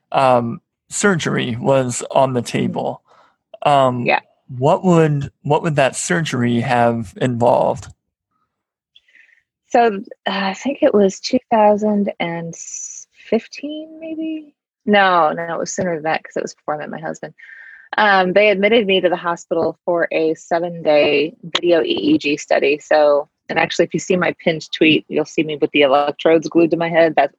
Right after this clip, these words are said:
Speaker 2: that's what that study was for. So they, they put you in the hospital and they take you off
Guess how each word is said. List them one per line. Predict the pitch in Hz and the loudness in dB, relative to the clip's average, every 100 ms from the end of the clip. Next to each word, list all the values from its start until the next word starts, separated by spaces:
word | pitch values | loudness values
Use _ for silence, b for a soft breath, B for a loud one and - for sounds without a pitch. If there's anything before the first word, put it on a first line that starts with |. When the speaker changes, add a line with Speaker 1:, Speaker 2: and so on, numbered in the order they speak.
| - | -4
Speaker 2:
that's | 139 | -4
what | - - | -4 -4
that | - | -6
study | - - - | -2 -4 -4
was | - - | -10 -10
for. | - - - B B B B B - | -8 -8 -10 B B B B B 0
So | 214 | 4
they, | 202 190 | 4 4
they | 175 185 | 2 -2
put | 226 | -2
you | 262 | -2
in | |
the | 214 | 0
hospital | 185 180 190 180 180 - | -4 -2 0 2 2 0
and | 165 165 165 165 | -6 -8 -10 -6
they | 165 165 | -4 -2
take | 180 165 | -2 0
you | |
off | 156 | 0